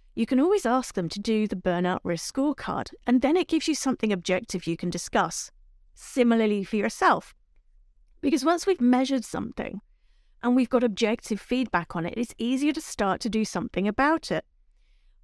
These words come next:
I've developed the Natural Resilience Method process. That is a five-step science-backed process that helps you to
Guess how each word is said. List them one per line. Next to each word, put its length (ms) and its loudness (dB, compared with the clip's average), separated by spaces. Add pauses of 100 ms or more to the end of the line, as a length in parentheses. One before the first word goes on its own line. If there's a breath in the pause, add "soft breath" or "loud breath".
I've 340 2 (180)
developed 640 2
the 80 0
Natural 360 0
Resilience 540 0
Method 340 0
process. 580 0
That 180 -2
is 140 -2
a 80 -10
five-step 1080 0
science-backed 800 0
process 560 -2
that 160 -4
helps 480 -2
you 60 2
to 200 -2